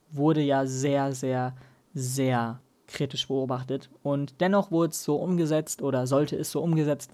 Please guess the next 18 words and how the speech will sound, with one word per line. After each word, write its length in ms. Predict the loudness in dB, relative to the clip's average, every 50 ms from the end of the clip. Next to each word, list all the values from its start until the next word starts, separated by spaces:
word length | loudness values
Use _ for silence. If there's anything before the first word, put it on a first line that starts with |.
| -8
werden, 440 | -2 0 2 2 2 0 -2 -4 -6 -8 -14 -20 -20 -20 -20 _ _ -6
wie 400 | -4 -2 -2 -2 -2 -2 -4 -6
sie 380 | -4 -2 -2 0 0 -2 -4 -6 -12 _ _
logischerweise 720 | -6 -4 -4 -4 -4 -6 -6 -6 -6 -6 -6 -8 -8 -8 -12 -16 _ _ _ _ _ _ -12
besprochen 460 | -12 -10 -2 0 0 0 2 0 -4
haben. 300 | -4 -4 -4 -6 -8 -8 -12 -16 -20 -20 -20 -20 _ _
Und 540 | 0 2 4 4 2 2 0 -4 -6 -6 -6
naja, 320 | -2 2 4 4 4 4
jetzt 340 | 4 2 2 0 0 -2 -4
hat 220 | -4 -4 -2 -2
die 180 | -2 -2 -2 -2
C 200 | -2 -2 0 0
D 80 | 0
U 160 | 0 0 0 0
selbst 640 | -2 -4 -4 0 2 2 4 2 2 -2 -6 -6
bemerkt, 520 | -6 -4 -2 -2 0 -2 -2 -4 -8 -14 -18 _ _ _
dass 460 | -6 -6 -6 -6 -6 -8 -10 -12 -16 _ _ _ _ -8
sie 560 | -6 -6 -6 -4 -4 -4 -2 -2 -4 -4